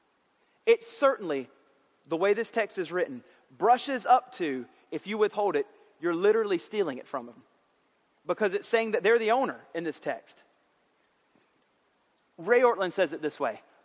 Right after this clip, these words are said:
"Withheld love is a life-depleting sin." Uh, we could talk about it that way. I,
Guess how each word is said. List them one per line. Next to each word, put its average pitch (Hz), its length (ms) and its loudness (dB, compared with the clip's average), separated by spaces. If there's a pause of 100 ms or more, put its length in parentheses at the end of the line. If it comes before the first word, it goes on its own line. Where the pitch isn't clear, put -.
(140)
"Withheld 214 920 0
love 139 580 4 (280)
is 165 140 -2
a 160 140 2
life-depleting 165 1300 -2
sin." 107 360 -10 (1800)
Uh, - 60 -8 (420)
we 233 120 -2
could 190 120 -6
talk 247 220 -2
about 190 200 4
it 160 80 -4
that 156 160 0
way. 165 160 0
I, 208 120 0